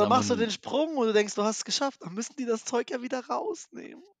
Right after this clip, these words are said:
Speaker 1: Das ist ja
Speaker 2: Oh.
Speaker 1: einfach nur bescheuert.
Speaker 2: <laughs> Ja. Und die hat's trotzdem gemacht, ja.
Speaker 1: Pff.
Speaker 2: Das ist schon unglaublich.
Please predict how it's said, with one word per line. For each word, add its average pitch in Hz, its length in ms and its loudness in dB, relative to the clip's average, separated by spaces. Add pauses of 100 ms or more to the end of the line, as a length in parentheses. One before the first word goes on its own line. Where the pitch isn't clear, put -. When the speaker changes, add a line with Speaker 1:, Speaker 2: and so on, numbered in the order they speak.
(100)
Speaker 1:
Das 104 180 -6
ist 110 140 -8
ja 113 100 -6
Speaker 2:
Oh. - 60 -8
Speaker 1:
einfach 104 240 -6
nur 110 160 -4
bescheuert. 85 800 -8
Speaker 2:
<laughs> - 60 -16
Ja. 269 480 4 (840)
Und 190 200 -2
die 180 100 4
hat's 180 140 2
trotzdem 202 260 -4
gemacht, 143 320 -8
ja. 151 140 -8 (920)
Speaker 1:
Pff. 127 280 -8
Speaker 2:
Das 143 120 -6
ist - 60 -8
schon 143 180 -8
unglaublich. 135 540 -10